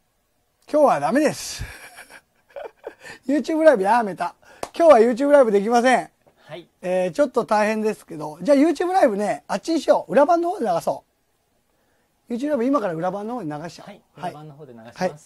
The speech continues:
Speaker 1: じゃあYouTubeライブ裏番の方に流します。はい。一応生放送ならではのハプニングが起こりました。すいません。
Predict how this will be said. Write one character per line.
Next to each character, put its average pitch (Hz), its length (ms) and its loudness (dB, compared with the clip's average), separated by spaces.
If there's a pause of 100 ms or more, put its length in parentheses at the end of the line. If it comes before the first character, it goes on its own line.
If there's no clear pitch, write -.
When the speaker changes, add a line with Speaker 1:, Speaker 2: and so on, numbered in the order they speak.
(460)
Speaker 1:
じ 220 80 -10
ゃ 190 80 -2
あ 170 60 -2
YouTube 208 320 -2
ラ 320 80 2
イ - 20 2
ブ 196 80 -4
裏 185 160 0
番 226 120 2
の 240 80 0
方 302 120 0
に 214 60 -2
流 156 200 -6
し 156 60 -14
ま 180 160 -8
す。 151 160 -16 (920)
は 165 180 -10
い。 143 100 -20 (960)
一 202 100 -6
応 190 60 -2
生 202 220 -2
放 247 140 4
送 196 100 -4
な 214 120 2
ら 220 100 2
で 190 80 -2
は 180 40 -2
の 165 80 -4
ハ 196 160 0
プ 196 100 -4
ニ 185 120 -2
ン 160 60 -4
グ 151 40 -4
が 151 80 0
起 156 100 -2
こ 226 120 2
り 240 80 2
ま 233 100 2
し - 80 -6
た。 143 100 -6
す - 160 -6
い 254 60 2
ま 254 140 -2
せ 247 100 -2
ん。 165 140 -8